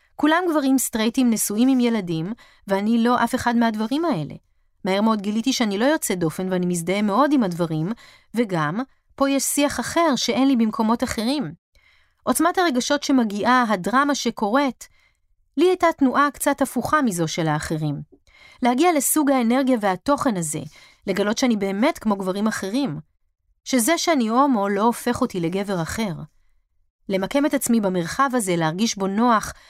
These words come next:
להרגיש שאנשים חברים שלי. לפני כן בעצם לא היו לי הרבה חברים סטרייטים, ופתאום אני רואה שהם לא כאלה נוראים. אורן, אם אתה הומו, יש לך את הסיבה לשאול את השאלה הזאת,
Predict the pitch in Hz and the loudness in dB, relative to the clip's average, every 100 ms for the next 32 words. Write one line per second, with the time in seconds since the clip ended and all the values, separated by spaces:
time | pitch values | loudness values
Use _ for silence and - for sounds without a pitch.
0 | - - 220 294 - 311 240 - 277 - | -8 -2 0 0 2 0 0 0 -2 0
1 | 240 247 190 156 - 143 160 _ _ _ | 0 0 0 -4 -4 -6 -8 _ _ _
2 | _ _ _ _ - 208 285 294 269 240 | _ _ _ _ -6 0 2 2 2 2
3 | 262 277 240 262 269 269 233 185 170 175 | 2 2 4 4 4 2 2 0 -2 -2
4 | 165 160 - 175 165 220 208 165 185 - | -2 -2 -2 -2 -4 -2 -4 -4 -6 -2
5 | 320 349 285 - - - 247 247 247 277 | 0 2 -2 -6 -20 -6 0 2 2 0
6 | - 294 285 226 208 208 214 208 214 220 | 0 0 -2 -4 -4 -2 -2 0 0 0
7 | 226 311 220 151 _ _ _ _ _ _ | -2 -2 -4 -8 _ _ _ _ _ _
8 | _ _ - 220 175 147 147 - _ _ | _ _ -6 -2 0 -2 -6 -14 _ _
9 | _ _ 269 392 440 381 214 165 180 226 | _ _ 0 0 2 0 2 2 0 0
10 | 214 262 254 240 226 214 214 220 208 220 | -2 -2 -2 -2 -4 0 0 0 -2 -4
11 | 220 220 208 185 240 302 190 147 | -2 -4 -4 0 2 2 2 -4